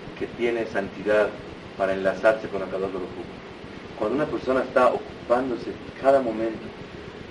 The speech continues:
del porvenir y del futuro de sus hijos, el darle una cucharada de comida, el darle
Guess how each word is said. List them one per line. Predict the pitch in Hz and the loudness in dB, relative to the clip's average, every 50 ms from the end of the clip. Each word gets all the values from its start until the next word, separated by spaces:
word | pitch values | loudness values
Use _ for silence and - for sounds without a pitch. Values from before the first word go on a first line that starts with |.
| - - - - - - - - | -14 -14 -14 -14 -14 -10 -4 0
del | 110 107 - | 0 0 0
porvenir | - 113 104 98 101 104 107 117 131 135 131 113 104 110 | 2 2 2 2 2 0 0 2 2 2 2 0 -2 -4
y | |
del | 101 101 95 - - - | -4 -4 -4 -4 -8 -10
futuro | - - - 127 135 135 127 117 | -12 -8 -2 2 2 4 6 6
de | 110 104 | 4 4
sus | - - - - 110 | 0 -2 -6 -8 -6
hijos, | 113 107 - 107 98 95 - - - - - - - | -6 -6 -6 -8 -8 -8 -10 -10 -12 -12 -10 -8 -6
el | 98 98 101 98 | -6 2 8 10
darle | 117 120 117 117 120 120 | 10 10 10 8 4 4
una | 120 120 117 113 113 - - - - - - - | 6 8 8 8 8 4 -2 -10 -12 -12 -8 -6
cucharada | 113 - - - 110 107 117 120 120 117 | -6 -4 4 8 10 12 12 12 10 8
de | 104 101 | 4 2
comida, | - 104 98 104 110 110 104 98 - - - - - - - - - - | 0 -2 -4 -2 -2 -2 -2 -2 -2 -4 -8 -12 -14 -14 -12 -12 -8 -4
el | 98 101 101 | -4 0 6
darle | 117 120 123 123 123 120 117 110 - | 8 8 10 8 8 6 4 4 2